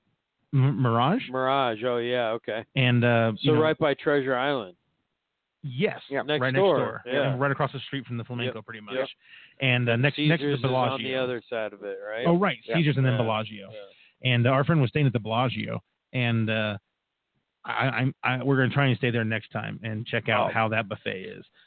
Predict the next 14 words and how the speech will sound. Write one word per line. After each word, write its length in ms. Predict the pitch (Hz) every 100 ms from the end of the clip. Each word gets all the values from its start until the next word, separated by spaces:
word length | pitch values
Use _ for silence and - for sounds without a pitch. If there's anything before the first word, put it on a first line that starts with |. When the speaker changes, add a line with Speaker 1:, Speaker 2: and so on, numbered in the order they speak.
| _ 117
Speaker 1:
But 260 | 135 135 -
we 100 | 143
Speaker 2:
That's 160 | 180
Speaker 1:
may 100 | 175 -
Speaker 2:
the 80 | 143
best 280 | 127 117 190
casino, 520 | 110 - 113 110 110
in 100 | 110
my 140 | 107 104
opinion. 460 | 107 107 104 101 101
It 120 | 110 113
always 240 | 110 101
has 260 | 107 101 -
been. 260 | 107 104